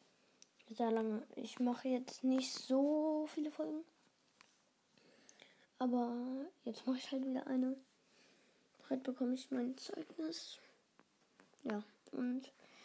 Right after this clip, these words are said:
wir machen heute so eine Folge. Wir fragen Siri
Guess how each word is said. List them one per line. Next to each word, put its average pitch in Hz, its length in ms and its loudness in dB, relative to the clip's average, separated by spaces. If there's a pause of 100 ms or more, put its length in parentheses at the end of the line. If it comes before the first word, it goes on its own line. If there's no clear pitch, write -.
(160)
wir 269 140 6
machen 269 300 4
heute 269 200 0
so 269 60 4
eine 262 140 4
Folge. 269 560 4
Wir 247 100 -2
fragen 269 880 0 (440)
Siri 311 680 2